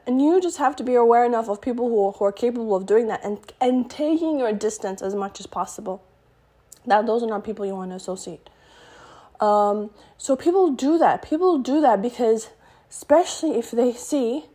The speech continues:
that your life is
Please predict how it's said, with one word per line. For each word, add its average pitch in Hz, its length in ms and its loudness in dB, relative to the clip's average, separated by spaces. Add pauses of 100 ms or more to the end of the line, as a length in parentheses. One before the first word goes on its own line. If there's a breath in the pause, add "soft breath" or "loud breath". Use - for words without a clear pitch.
(200)
that 220 260 -4
your 214 520 2 (680 soft breath)
life 240 460 2 (120)
is 214 480 2